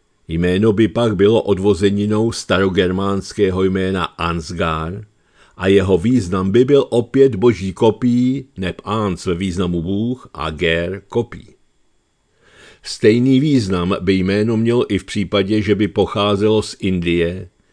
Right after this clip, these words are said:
Někdy je totiž vykládáno prostřednictvím staroindického Osgar z Os bůh a Gar kopí. Takže teď je asi vše jasné.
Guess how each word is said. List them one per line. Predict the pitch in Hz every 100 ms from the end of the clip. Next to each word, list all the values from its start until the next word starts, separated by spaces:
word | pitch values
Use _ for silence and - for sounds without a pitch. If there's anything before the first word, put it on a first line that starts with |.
| _ _
Někdy | 92 98 98 98 117
je | 98
totiž | 113 92 87
vykládáno | 90 87 107 104 101 107 104 110 113
prostřednictvím | 95 90 - - 95 101 101 - 95 104
staroindického | - - 85 90 - 98 98 98 - 107 92
Osgar | - 90 82 87 87 82 80 80 92 98 -
z | - -
Os | 92 90 76 69 -
bůh | - 78 76 90 110 - -
a | 104
Gar | 107 104 104
kopí. | 104 95 - - 107 _ _ _ _ _ _ _ _ _ -
Takže | 87 82 85
teď | - 120 87 - _
je | 82 80
asi | 82 - 67
vše | - - 76
jasné. | 85 - - - -